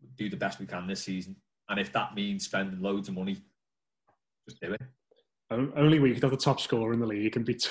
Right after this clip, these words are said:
Speaker 2: <laughs> talking about him leaving.
Speaker 1: <laughs>
Speaker 2: And I, I'm guilty of it as well. I'm,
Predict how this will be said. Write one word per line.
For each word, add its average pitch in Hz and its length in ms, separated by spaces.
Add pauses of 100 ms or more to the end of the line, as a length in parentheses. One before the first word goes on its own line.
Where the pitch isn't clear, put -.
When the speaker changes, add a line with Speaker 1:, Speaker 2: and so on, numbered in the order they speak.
(100)
Speaker 2:
<laughs> 220 100
talking - 540
about 160 240
him 156 100
leaving. 135 440 (160)
Speaker 1:
<laughs> - 180
Speaker 2:
And 175 80
I, 214 200
I'm 208 100
guilty 214 340
of 208 100
it 202 80
as 160 120
well. 160 340 (200)
I'm, 175 120